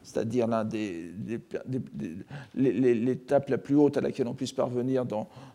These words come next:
ce qu'on appelle traditionnellement le petit véhicule. Le quatrième, provoquer le schisme, et la cinquième, blesser un Bouddha. Littéralement blesser le corps d'un Bouddha.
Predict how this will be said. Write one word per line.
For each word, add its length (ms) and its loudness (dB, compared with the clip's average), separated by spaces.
ce 100 -10
qu'on 220 -6
appelle 260 -2
traditionnellement 540 -2
le 100 -2
petit 260 -2
véhicule. 520 0
Le 80 -2
quatrième, 560 6
provoquer 420 6
le 120 2
schisme, 540 -2
et 100 0
la 140 4
cinquième, 540 2
blesser 400 2
un 80 2
Bouddha. 380 -4
Littéralement 420 -2
blesser 380 0
le 100 2
corps 380 4
d'un 100 -2
Bouddha. 320 -12